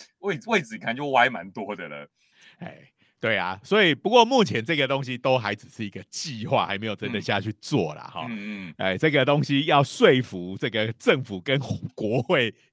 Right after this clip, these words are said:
Speaker 2: 给钱，我看还是要花一番努力，哈，而且还要
Speaker 1: 国会
Speaker 2: 征召十分之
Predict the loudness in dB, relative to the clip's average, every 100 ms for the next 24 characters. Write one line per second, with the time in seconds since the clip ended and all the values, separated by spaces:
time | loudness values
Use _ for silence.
0 | _ -4 -2 -4 -8 -6 -6 -8 -6 -2
1 | -2 -2 -2 -2 -2 -6 _ _ 0 2
2 | 2 0 -2 -2 -2 -6 -14 -14 -10 -8
3 | -8 -10 -12 -12 -14 _ -4 0 2 8
4 | 8 8 2 2 2 4 6 8 8 4
5 | -4 -2 2 4 2 -2